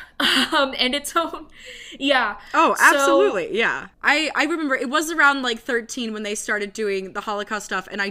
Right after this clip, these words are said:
Speaker 2: do remember that I also learned about it in English class, but it was also, like, there were still pictures, and those, like,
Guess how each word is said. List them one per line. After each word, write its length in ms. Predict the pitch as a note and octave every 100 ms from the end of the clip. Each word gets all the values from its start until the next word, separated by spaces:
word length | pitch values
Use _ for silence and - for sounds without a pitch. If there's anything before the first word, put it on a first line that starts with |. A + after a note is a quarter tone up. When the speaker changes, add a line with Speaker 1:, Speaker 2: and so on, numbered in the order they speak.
| G3
Speaker 2:
do 200 | A#3+ B3+ B3+
remember 260 | A#3+ G#3+
that 180 | G3+ F#3+
I 140 | G#3
also 300 | G3+ F#3+ G#3
learned 180 | G3+ F#3+
about 200 | F#3+ F#3
it 120 | F3+
in 100 | F3+ -
English 520 | G3+ G3+ F#3 F3+ - _ _ - -
class, 440 | - G3+ E3+ F3 -
but 200 | A3 A3
it 100 | G#3
was 140 | A3+ -
also, 360 | A#3+ C#4 D4+
like, 300 | B3+ G#3 F#3 _ _ _
there 200 | C#4 C#4
were 180 | B3 C4
still 260 | D#4+ - B3
pictures, 560 | - C4+ - B3+ G3 F#3+
and 180 | A#3+ A3
those, 380 | F#3+ A3+ C#4 F4
like, 240 | G#4+ C#4+